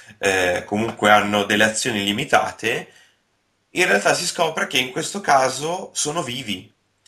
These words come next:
Sono come delle vere persone che hanno dei veri regni, eh, e tentano di ribellarsi a loro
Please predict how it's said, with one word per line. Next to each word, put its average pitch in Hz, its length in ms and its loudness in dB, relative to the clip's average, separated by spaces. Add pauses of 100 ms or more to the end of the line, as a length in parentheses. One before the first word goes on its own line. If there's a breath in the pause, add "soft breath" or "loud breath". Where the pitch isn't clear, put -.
(220 soft breath)
Sono 156 260 -2
come 160 240 -2
delle 123 220 2
vere 143 240 6
persone 151 560 -2
che 170 100 -2
hanno 120 160 0
dei 117 140 0
veri 135 260 2
regni, 113 680 -2 (680 soft breath)
eh, 110 600 -2
e 170 300 0
tentano 185 420 0
di 143 140 0
ribellarsi 127 640 2
a 98 40 -2
loro 101 520 -4